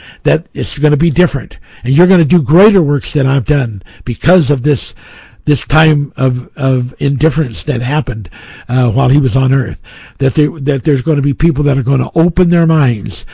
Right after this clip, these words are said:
they're gonna open their eyesights, they're gonna open their ears. And the Bible over and over repeats, "He that hath an ear, let him hear what the Spirit is saying." So God is speaking to you,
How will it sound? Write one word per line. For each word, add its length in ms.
they're 120
gonna 240
open 320
their 160
eyesights, 640
they're 100
gonna 220
open 300
their 180
ears. 520
And 80
the 80
Bible 380
over 320
and 80
over 240
repeats, 640
"He 320
that 200
hath 280
an 100
ear, 380
let 220
him 200
hear 580
what 160
the 100
Spirit 500
is 160
saying." 520
So 360
God 320
is 200
speaking 680
to 460
you, 560